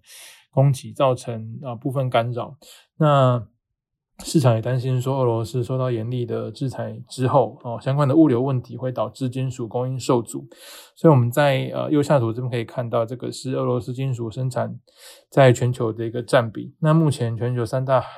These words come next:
货柜航运公司都暂停了往返俄罗斯的货物运输嘛。而在金融的一个，呃，贸易部分，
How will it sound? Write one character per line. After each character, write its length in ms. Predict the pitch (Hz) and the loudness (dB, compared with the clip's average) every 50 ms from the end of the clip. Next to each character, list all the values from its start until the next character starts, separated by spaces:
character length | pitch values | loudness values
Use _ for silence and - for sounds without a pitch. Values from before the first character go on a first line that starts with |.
| - - | -16 -2
货 120 | - 143 | 0 0
柜 160 | 127 135 131 117 | 0 2 0 0
航 160 | 117 117 123 | -2 -2 -2
运 120 | 127 123 | -4 -4
公 200 | 120 120 120 127 | -4 -2 -4 -4
司 220 | - - 123 120 113 | -6 -4 -4 -4 0
都 220 | 123 120 120 123 | 2 0 0 2
暂 180 | 123 135 127 120 | -2 -4 -4 -4
停 160 | 110 113 110 | -8 -10 -10
了 60 | 110 | -10
往 180 | 110 113 120 123 | -10 -8 -6 -6
返 100 | 123 127 | -4 -2
俄 80 | 139 | -2
罗 200 | 131 120 113 107 | 0 0 0 0
斯 120 | - - 120 | -2 -6 -4
的 140 | 123 120 | -4 -4
货 160 | 120 131 120 120 | -2 -2 -2 -2
物 100 | 127 127 | -2 -2
运 140 | 117 113 | -4 -6
输 220 | 113 - - 120 117 | -8 -8 -8 -8 -4
嘛。 200 | 117 104 98 98 - - - - - - - - _ _ - | -4 -4 -4 -6 -10 -20 -20 -20 -20 -20 -20 -20 _ _ 0
而 80 | 123 | 4
在 240 | 120 156 147 139 131 | 8 8 8 8 6
金 180 | 127 - 147 143 | 4 -2 -4 -4
融 220 | 131 120 117 113 | -4 -4 -4 -6
的 140 | 104 120 117 | -6 -6 -6
一 80 | 120 | -6
个， 420 | 113 - 120 120 120 123 135 - _ _ _ - | -6 -8 -8 -8 -8 -8 -10 -12 _ _ _ -12
呃， 200 | 135 123 120 131 - | -10 -10 -10 -8 -4
贸 160 | - 143 135 | 0 0 0
易 60 | 139 139 | 0 0
部 180 | 131 143 135 | -4 -4 -4
分， 280 | 123 151 135 117 113 | 4 4 4 4 4